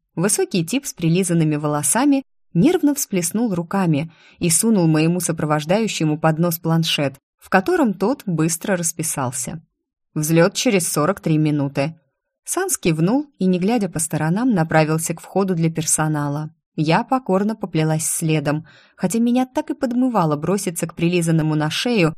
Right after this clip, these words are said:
и завопить, что меня похищает инопланетный монстр. Интересно,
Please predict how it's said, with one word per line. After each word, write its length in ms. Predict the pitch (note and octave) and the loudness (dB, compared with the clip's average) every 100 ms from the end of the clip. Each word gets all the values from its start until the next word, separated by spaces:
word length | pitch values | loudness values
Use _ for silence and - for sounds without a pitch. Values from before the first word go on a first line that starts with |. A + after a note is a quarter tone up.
| - - - | -10 -10 -4
и 80 | |
завопить, 460 | A3 A#3 B3 D#4 D4 | 0 2 2 0 -2
что 160 | - A3+ | 0 0
меня 300 | A#3 B3+ C4 | 2 0 0
похищает 640 | A3 A#3+ - B3+ B3 A#3 | -4 -4 -4 -2 -2 0
инопланетный 640 | A3+ A3 A3 A3+ A#3 A3 A3 | -2 0 0 0 -2 -2 0
монстр. 580 | G#3+ F#3+ D#3+ - - - _ _ _ _ - | 2 2 2 -2 -8 -8 _ _ _ _ 0
Интересно, 800 | G#3 G#3 A#3 D#3+ - C#3 D#3+ | 0 0 -2 -2 -2 -4 -6